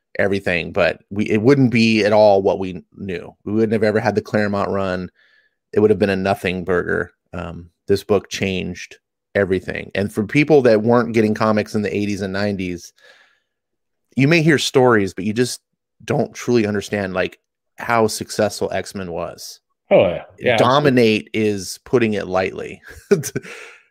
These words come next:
Speaker 1: Um,
Speaker 2: Well, it was so power-, it's, it's weird to think about because, but at the time, I mean, it was so powerful. You could take members of the X-Men, you could put them into another comic and get a massive rise in sales by the nature of them just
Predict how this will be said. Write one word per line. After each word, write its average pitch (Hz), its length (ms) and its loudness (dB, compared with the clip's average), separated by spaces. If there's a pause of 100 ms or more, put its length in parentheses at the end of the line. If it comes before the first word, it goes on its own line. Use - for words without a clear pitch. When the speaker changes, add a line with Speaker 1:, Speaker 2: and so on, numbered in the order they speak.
(160)
Speaker 1:
Um, 90 220 -2
Speaker 2:
Well, - 260 0 (160)
it - 160 -8
was 190 200 2
so 240 220 2
power-, 170 420 4
it's, 156 200 2
it's 160 240 2
weird 220 240 0
to - 60 4
think 180 220 -2
about 95 440 -2
because, 117 560 0 (120)
but 120 220 2
at 120 140 -6
the 117 80 -8
time, 147 420 -4
I 113 60 -2
mean, 123 100 -2
it 120 40 -2
was 117 140 -6
so 170 140 -2
powerful. 139 480 0
You 107 100 -2
could 110 200 -6
take 135 400 -4
members 117 280 0
of 110 40 -4
the 104 100 0
X-Men, 104 400 -4
you 107 180 -4
could 123 460 0 (120)
put 131 180 -4
them 113 120 -2
into 110 280 0
another 98 240 0
comic 98 680 -2
and 101 200 -6
get 104 100 -2
a 104 140 2
massive 104 580 -2
rise 95 320 0
in 90 140 -6
sales 95 400 0
by 95 180 -2
the 92 100 -4
nature 95 320 -4
of 90 100 -6
them 92 200 -2
just 87 400 -8